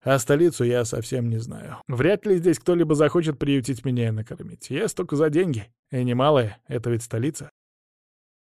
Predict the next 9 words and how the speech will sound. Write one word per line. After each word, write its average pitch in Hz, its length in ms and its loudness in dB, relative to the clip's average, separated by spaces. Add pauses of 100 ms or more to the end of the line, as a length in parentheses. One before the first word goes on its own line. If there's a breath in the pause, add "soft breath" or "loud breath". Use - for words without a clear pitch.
(120)
Печально 175 640 2
то, 202 280 0
друг 196 280 2
Вжик, 147 340 -2 (200)
что 120 220 -4
денег-то 156 560 -2
у 170 80 -2
меня 156 340 -4
нет. 170 840 -8